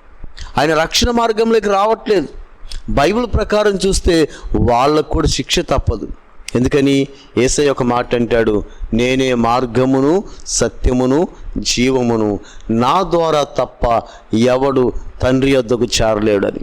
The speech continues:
అబ్రహాము పిల్లలను చెప్పుకుంటున్న వారు, యాకోబు ఇస్రాయేలు సంతతిని చెప్పుకుంటున్న వారు, యూదులమని చెప్పుకుంటున్న వారు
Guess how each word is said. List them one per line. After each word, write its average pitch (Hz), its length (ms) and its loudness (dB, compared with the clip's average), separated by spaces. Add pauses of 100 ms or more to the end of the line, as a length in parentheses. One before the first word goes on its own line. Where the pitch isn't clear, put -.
(680)
అబ్రహాము 190 520 0
పిల్లలను 202 440 0
చెప్పుకుంటున్న 202 640 0
వారు, 202 500 0 (360)
యాకోబు 175 480 2
ఇస్రాయేలు 202 560 2
సంతతిని 202 480 -2
చెప్పుకుంటున్న 202 600 -2
వారు, 202 360 0 (340)
యూదులమని 208 720 0
చెప్పుకుంటున్న 202 640 -2
వారు 135 420 2